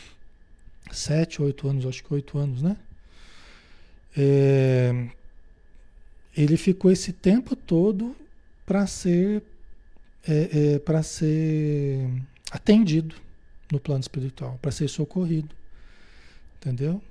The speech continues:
E ele ficou sentindo, né, as coisas que ele, que ele sentiu aqui na Terra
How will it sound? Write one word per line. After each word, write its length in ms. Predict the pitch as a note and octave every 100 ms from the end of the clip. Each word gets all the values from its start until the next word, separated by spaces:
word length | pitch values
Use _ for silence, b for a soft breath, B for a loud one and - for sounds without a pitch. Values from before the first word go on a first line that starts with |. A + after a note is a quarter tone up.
| -
E 160 | F3
ele 140 | D#3+ D#3
ficou 340 | - F3+ F#3
sentindo, 1000 | F#3+ - A3+ C4+ - F#3 G#3+ C4 A3 E3 - - b b b b b b - -
né, 300 | - C#3+ G#3+ B3
as 180 | E3 -
coisas 460 | - D#3+ D3+ C#3+
que 120 | -
ele, 220 | D#3 C#3+ C#3+
que 160 | -
ele 420 | C#3+ C#3 C3+ C3
sentiu 500 | B2+ - D3+ C3 D3+
aqui 180 | C#3 -
na 120 | C3+ B2+
Terra 540 | - B2+ B2 B2+ B2+